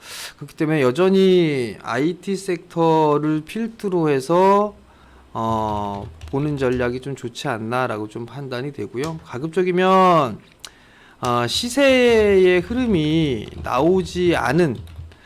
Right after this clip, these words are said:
그런 종목군들로 접근을 하는 것이 좋다. 요 부분도 좀 기억을 하셨으면 좋겠고요. 매-, 매수하기가 좀 꺼려진다라고 하게 된다라면,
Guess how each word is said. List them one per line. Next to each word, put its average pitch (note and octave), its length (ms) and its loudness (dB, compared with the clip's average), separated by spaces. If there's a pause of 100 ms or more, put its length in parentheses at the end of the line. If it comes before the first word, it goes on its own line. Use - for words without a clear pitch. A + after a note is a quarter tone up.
(260)
그런 C3+ 380 -2
종목군들로 D#3+ 1800 2 (560)
접근을 D3+ 960 -2 (280)
하는 F#3+ 360 0
것이 F3 600 -2 (280)
좋다. B2+ 760 0 (440)
요 C3+ 120 -2
부분도 C3 320 -8
좀 C#3 200 -8
기억을 B2 340 -4
하셨으면 D#3+ 400 -8
좋겠고요. C3+ 680 -6 (600)
매-, D#3 400 0
매수하기가 A3 720 0
좀 A3 200 -4
꺼려진다라고 A3 920 0
하게 G3 180 -2
된다라면, C#3 880 -4